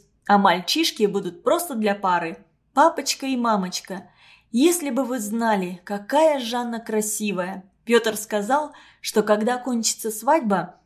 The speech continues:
они с Жанной поедут на мотоцикле в Севастополь, в Бахчисарай. А потом мы все будем ездить на море. Оно уже теплеет и теплеет. Или на мотоцикле,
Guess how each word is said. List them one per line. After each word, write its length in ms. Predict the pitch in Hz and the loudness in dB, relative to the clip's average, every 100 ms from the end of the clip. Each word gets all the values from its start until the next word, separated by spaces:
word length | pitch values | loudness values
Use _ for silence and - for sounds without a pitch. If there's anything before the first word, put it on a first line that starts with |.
| _ | _
они 320 | 202 214 233 226 | 0 2 2 0
с 80 | |
Жанной 420 | 190 240 294 254 208 | -2 0 0 -2 -4
поедут 520 | 202 202 254 240 - - - - | -4 -2 -2 -4 -8 -20 -20 -2
на 120 | 214 | 2
мотоцикле 800 | 220 214 208 - 320 262 247 - _ - | 2 2 -2 -2 -2 -2 -4 -6 _ -10
в 60 | |
Севастополь, 920 | - 240 262 269 - 220 214 180 170 - _ _ | -4 4 4 4 4 6 6 0 -4 -6 _ _
в 140 | 196 185 | -8 4
Бахчисарай. 1120 | 233 233 - - 240 - 226 220 190 160 175 _ _ - | 6 4 0 -4 -4 0 0 4 2 2 -4 _ _ -2
А 100 | 214 | 0
потом 480 | 208 190 - 320 285 | 2 0 4 4 4
мы 120 | 208 | 0
все 220 | 196 214 | 2 0
будем 300 | 196 302 277 | 2 0 -2
ездить 400 | 247 277 240 262 | -2 -4 -6 -4
на 140 | 269 254 | -2 0
море. 480 | 254 226 208 208 - - _ | 2 6 4 4 -8 -20 _
Оно 340 | 196 208 226 | 2 4 2
уже 240 | 233 208 208 | 0 0 0
теплеет 600 | 214 208 233 339 339 320 | -2 -4 0 0 0 -4
и 60 | |
теплеет. 680 | 294 302 247 226 196 - - _ _ - | -8 -6 0 2 2 0 -10 _ _ 4
Или 260 | 302 311 | 6 6
на 120 | 202 | 4
мотоцикле, 800 | 180 180 185 - 285 277 247 247 | 0 -6 -8 -4 -4 -4 -6 -8